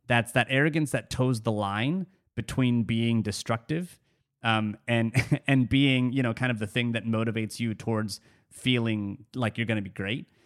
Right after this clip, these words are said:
Um, you know, I was talking to my C E O not too long ago, who's, like, he's, he's an interesting guy. Um,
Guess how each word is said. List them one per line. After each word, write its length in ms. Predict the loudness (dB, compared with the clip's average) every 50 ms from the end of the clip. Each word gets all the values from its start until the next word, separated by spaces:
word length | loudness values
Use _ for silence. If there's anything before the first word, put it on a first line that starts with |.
| _ _ _ _ _
Um, 320 | 0 0 0 0 0 -4 -6
you 80 | -2 0
know, 180 | 0 0 0 0 0
I 60 | -2
was 100 | -2 0
talking 260 | -2 -4 -2 0 0
to 60 | 0
my 140 | 0 0 -2
C 200 | -2 -4 -6 -6 -4
E 140 | -2 0
O 260 | 0 0 0 -2 -4 -4 -4
not 220 | -2 -2 -2 -2
too 100 | -4 -2
long 180 | -2 -2 -2 -4
ago, 180 | -2 -2 -2 0
who's, 260 | 0 -2 -2 -2 -6 -12 _ _ _ _ _ _ _ _ _ _ _
like, 180 | -2 -2 -2 -2 -4 _ -20 -20 -20 -20 _ _ _ _ _
he's, 340 | -8 -4 -2 0 0 -2 -4 _ _
he's 360 | _ _ -6 -6 -6 -6 -6 -2
an 100 | 2 2
interesting 380 | 2 2 0 -4 -8 -10 -10 -10
guy. 140 | -10 -14 -16 _ _ _ _ _ _ _ _ _ _ _ _
Um, 480 | 4 6 6 6 6 4 0 -4 -8